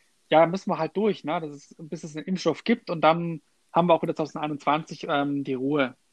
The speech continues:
hoffentlich. Also am Ende dann, wenn wir alle geimpft sind. Also ich, ich weiß es nicht, bei wann wir alle geimpft sind, aber so ist jetzt irgendwie meine Hoffnung und,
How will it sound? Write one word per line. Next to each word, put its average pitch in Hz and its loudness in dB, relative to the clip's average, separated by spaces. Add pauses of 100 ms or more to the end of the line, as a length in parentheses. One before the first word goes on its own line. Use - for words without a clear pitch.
hoffentlich. 131 -2 (420)
Also 151 4
am 147 4
Ende 151 0
dann, 131 2
wenn 139 0
wir 139 2
alle 135 2
geimpft 139 -6
sind. 139 0
Also 139 0
ich, - -8
ich 143 -10
weiß 208 6
es 190 -4
nicht, 185 -2
bei 175 6
wann 170 6
wir 185 -4
alle 170 0
geimpft 175 -6
sind, 160 -8 (460)
aber 156 0
so 165 0
ist - -12
jetzt - -12
irgendwie 151 -6
meine 139 2
Hoffnung 147 -2
und, 135 -4